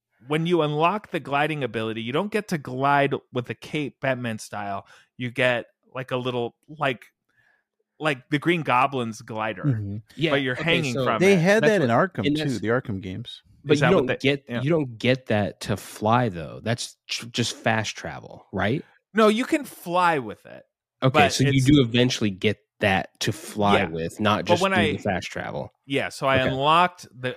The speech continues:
Speaker 1: the gliding, quote unquote,
Speaker 3: Mm.
Speaker 1: ability,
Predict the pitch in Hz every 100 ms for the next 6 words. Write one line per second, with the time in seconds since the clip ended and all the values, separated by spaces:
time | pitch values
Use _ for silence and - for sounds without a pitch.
0 | 127 127 120 113 113 123 139 131 107 107
1 | 135 117 113 110 - 113 107 104 - -
2 | 113 98 80 - _ _ - 123 117 127
3 | 120 113 - - -